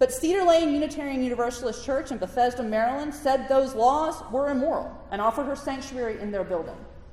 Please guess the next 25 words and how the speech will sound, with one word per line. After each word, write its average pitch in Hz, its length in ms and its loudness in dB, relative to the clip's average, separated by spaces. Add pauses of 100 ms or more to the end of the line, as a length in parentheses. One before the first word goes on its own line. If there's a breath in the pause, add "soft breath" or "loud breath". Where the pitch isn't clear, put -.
The 220 100 2
rule 302 340 2
was 269 180 -2
wrong, - 840 -2
so 233 160 2
they 202 140 0
broke 175 280 -2
it. - 220 -16 (1300)
Heretics 320 420 4
and 247 160 -2
rule 311 220 2
breakers 302 400 0
are 240 100 0
in 247 80 2
our 220 80 2
history 277 380 -4
as 269 80 -6
Americans, 247 680 -2
too. 160 160 -4 (680)
The 262 80 -2
founding 480 360 0
fathers 330 340 4
of 254 120 2
this 269 160 2
country 254 400 -4